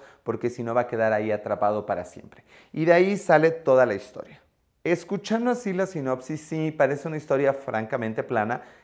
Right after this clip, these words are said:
Creo que es un poco plana la historia, ¿no? Personaje se pierde, tiene que hacer algo y tiene que regresar. Y en el camino pasan muchas cosas. También es cierto que tiene todo el toque de comedia mexicana, o bueno, telenovela mexicana,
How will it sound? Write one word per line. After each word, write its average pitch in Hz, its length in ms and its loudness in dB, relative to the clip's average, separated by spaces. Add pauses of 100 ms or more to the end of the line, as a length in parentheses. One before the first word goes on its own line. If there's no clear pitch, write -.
(160)
Creo 381 200 -2
que 330 80 -2
es - 100 -4
un 214 140 -4
poco 139 260 0
plana 117 300 2
la 131 80 0
historia, 110 480 0
¿no? 139 480 -6
Personaje 113 560 0
se - 160 -10
pierde, 160 400 4
tiene 107 260 -4
que - 80 -8
hacer 135 240 2
algo 151 220 4
y 135 60 -4
tiene 110 220 -6
que 98 120 -12
regresar. 92 400 -8 (340)
Y 151 80 -2
en 160 60 0
el 156 120 -2
camino 175 320 0
pasan 131 300 0
muchas 120 320 -4
cosas. - 460 -8 (400)
También 123 400 2
es 147 100 0
cierto 135 380 2
que 131 120 0
tiene 123 360 0
todo 131 580 8
el 110 120 4
toque 123 340 4
de 107 160 0
comedia 123 600 2
mexicana, 110 680 -2
o - 80 -10
bueno, 98 220 -6 (120)
telenovela 95 540 -2
mexicana, 113 560 -8